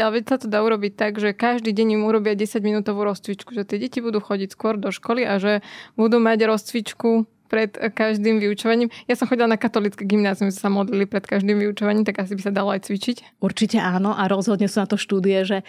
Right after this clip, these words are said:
Speaker 2: ak si zacvičíte pred vyučovaním alebo pred testom napríklad, tak sa zlepší ten akademický výsledok, pretože, a to je krásne vysvetlenie na to, pretože si predstavte tie deti, ak tam sedia, sú také znúdené,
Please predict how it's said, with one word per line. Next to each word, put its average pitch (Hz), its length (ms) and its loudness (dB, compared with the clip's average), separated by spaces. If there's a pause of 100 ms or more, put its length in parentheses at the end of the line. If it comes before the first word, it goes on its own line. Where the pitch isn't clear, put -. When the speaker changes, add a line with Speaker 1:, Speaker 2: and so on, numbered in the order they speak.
(220)
Speaker 2:
ak 190 160 -2
si 202 160 2
zacvičíte 190 480 0
pred 190 240 0
vyučovaním 190 480 2
alebo 185 80 0
pred - 240 -6
testom 208 480 -2
napríklad, 240 560 -2
tak 185 160 -6
sa 185 160 0
zlepší 185 480 0
ten 220 160 0
akademický 202 880 0
výsledok, 190 640 -2
pretože, 185 480 -2 (320)
a 185 80 -4
to 202 80 0
je 185 160 0
krásne 202 400 -2
vysvetlenie 196 640 0
na 185 160 0
to, 196 80 2 (320)
pretože 185 240 -4
si 214 80 -4
predstavte 185 400 -4
tie 170 160 -6
deti, 185 240 0
ak 185 160 0
tam 151 160 -8
sedia, 185 240 0
sú - 160 -6
také 175 160 -6
znúdené, 190 560 0